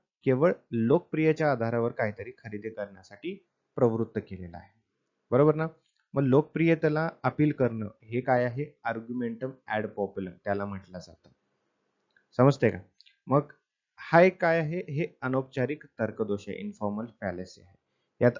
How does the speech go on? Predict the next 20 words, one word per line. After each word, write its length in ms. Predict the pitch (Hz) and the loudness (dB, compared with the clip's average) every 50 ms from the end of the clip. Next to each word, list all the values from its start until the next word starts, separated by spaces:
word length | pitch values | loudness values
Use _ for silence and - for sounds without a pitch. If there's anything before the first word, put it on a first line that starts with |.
| - - | -4 -2
असा 220 | 120 120 - 175 | -2 0 2 2
युक्तिवाद 480 | 170 170 156 - - - 156 143 147 143 143 - | 4 4 2 0 0 0 2 4 4 2 2 0
केला 200 | 151 139 139 135 | 0 2 2 2
जातो 240 | 139 139 135 139 | 2 0 -2 -4
की 220 | 135 - 170 190 196 196 _ _ _ _ _ _ | -8 -8 -8 -10 -10 -10 _ _ _ _ _ _
खूप 280 | - 185 202 190 196 | 2 2 2 4 4
लोक 300 | 180 165 156 151 156 - | 4 6 6 6 4 2
जर 260 | 160 151 147 160 160 | 0 2 2 0 -2
काही 280 | 156 156 147 131 131 139 | -2 -2 -4 -2 -2 -2
करत 300 | 139 - 135 131 127 - | -2 -2 -2 0 0 0
असतील 380 | 139 135 - _ - 120 117 120 _ _ _ _ _ _ - | 0 -2 -2 _ -10 -10 -10 -10 _ _ _ _ _ _ -8
तर 100 | - 110 | -8 -8
ते 360 | 113 113 135 147 - - _ _ _ _ 104 | -4 -2 -4 -4 -4 -6 _ _ _ _ -8
योग्यच 440 | 101 104 101 95 95 - 104 101 | -2 -2 -2 0 0 -2 -4 -2
असतं, 340 | 107 101 98 - - 101 104 107 - _ _ _ _ _ _ _ _ _ _ _ _ _ _ _ _ _ | -4 -6 -6 -8 -12 -14 -14 -14 -16 _ _ _ _ _ _ _ _ _ _ _ _ _ _ _ _ _
बरोबर? 280 | - 117 131 151 170 - - | 2 4 4 4 4 2 0
अशी 220 | 120 117 - 131 127 | -4 -6 -4 -4 -4
पॉलिसी 440 | - - 113 107 107 104 - 113 | -2 0 0 0 0 0 -2 -2
यामध्ये 340 | 107 107 104 104 98 98 101 | -2 -2 -2 -4 -6 -6 -6
आहे. 180 | 98 101 104 | -6 -6 -6